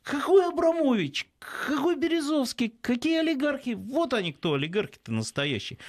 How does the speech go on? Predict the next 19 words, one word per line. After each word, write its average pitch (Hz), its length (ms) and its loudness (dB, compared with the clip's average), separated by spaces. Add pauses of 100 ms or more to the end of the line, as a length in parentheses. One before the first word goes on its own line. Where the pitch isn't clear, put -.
(240)
Ну, 90 140 -2 (100)
дайте 220 300 0
людям, 107 760 -4
они 117 140 0
масштабные, 104 680 -4
это - 100 -10
прям 95 240 -2
наша 95 320 -2
элита, 143 320 -2
это 92 180 -6
видно 113 320 -2 (440)
потому, 113 360 0
сколько 104 460 -2
они 101 260 0 (520)
тратят. 127 520 -2 (800)
Сколько - 300 -4
они 117 140 0
зарабатывают, 127 760 -2
это - 100 -10